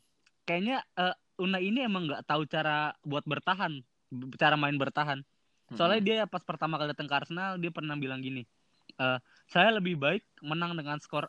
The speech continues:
Speaker 1: enam lima
Speaker 2: Hmm.
Speaker 1: dibanding menang dengan skor satu kosong."
Speaker 2: Iya, benar, benar, benar.
Speaker 1: Iya kan? Berarti
Speaker 2: Benar.
Speaker 1: dia nggak tahu cara buat clean sheet dong, buat bertahan.
Speaker 2: <laughs> Iya, iya.
Speaker 1: Salah satu as-, alasan kenapa Arsenal jarang buat clean sheet musim ini ya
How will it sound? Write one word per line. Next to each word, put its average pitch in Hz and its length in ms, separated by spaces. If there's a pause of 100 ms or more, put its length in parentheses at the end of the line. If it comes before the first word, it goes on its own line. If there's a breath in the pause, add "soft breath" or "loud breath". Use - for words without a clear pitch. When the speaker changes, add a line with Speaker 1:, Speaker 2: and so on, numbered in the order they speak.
Speaker 1:
enam 156 320
lima 160 400 (340)
Speaker 2:
Hmm. 113 200 (240)
Speaker 1:
dibanding 135 560 (340)
menang 143 240
dengan 127 240
skor 139 160
satu 127 240
kosong." 113 420
Speaker 2:
Iya, 117 240
benar, 104 240
benar, 98 220
benar. 101 240
Speaker 1:
Iya 123 120
kan? 131 200
Berarti 117 280 (120)
Speaker 2:
Benar. 139 160
Speaker 1:
dia 202 100
nggak 190 220
tahu 139 160
cara 139 260
buat 139 320
clean 156 280
sheet 208 180
dong, 131 240
buat 110 100
bertahan. 117 480
Speaker 2:
<laughs> 110 220
Iya, 104 320
iya. 104 80
Speaker 1:
Salah 151 160
satu 160 400 (160)
as-, - 160
alasan 160 400
kenapa 156 240
Arsenal 160 320
jarang 147 240
buat 147 140
clean 147 160
sheet - 180
musim 147 240
ini 214 300
ya 110 160